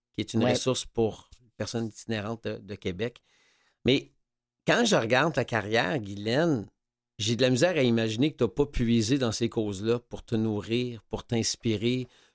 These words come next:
Speaker 1: pour t'aider à te construire des personnages humains et très près de la réalité.
Speaker 2: Ben, t-, t'as sûrement raison. T'as sûrement raison parce que, euh, tu sais, moi, là, comme actrice, moi, je suis une éponge.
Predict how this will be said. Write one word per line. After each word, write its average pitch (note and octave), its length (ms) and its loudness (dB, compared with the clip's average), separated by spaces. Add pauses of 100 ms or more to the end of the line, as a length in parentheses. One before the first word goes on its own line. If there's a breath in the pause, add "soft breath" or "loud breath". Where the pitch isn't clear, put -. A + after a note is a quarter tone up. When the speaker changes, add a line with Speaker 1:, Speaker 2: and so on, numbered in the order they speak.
Speaker 1:
pour - 220 0
t'aider C3+ 480 4
à A2+ 100 2
te - 160 0
construire B2+ 880 2
des A#2+ 160 0
personnages B2+ 840 0
humains C3+ 500 4
et A#2+ 240 2 (300 soft breath)
très C#3+ 280 0
près C3+ 560 -4
de A#2+ 80 -2
la A2 160 2
réalité. A2 580 -2 (1000)
Speaker 2:
Ben, C#3 120 0 (260)
t-, - 80 -12 (280)
t'as C3+ 100 0
sûrement C3 320 2
raison. G2 420 -8 (240)
T'as B2 100 -2
sûrement C3 280 2
raison B2+ 340 2
parce G#2+ 280 0
que, - 120 -2
euh, G#2+ 640 2 (960)
tu - 60 -4
sais, B2+ 300 0 (340)
moi, B2+ 500 4
là, B2 240 0
comme G#2+ 200 -6
actrice, A2+ 380 -6
moi, B2+ 100 -2
je - 60 0
suis A2+ 120 -4
une G#2+ 120 -4
éponge. A#2 720 -6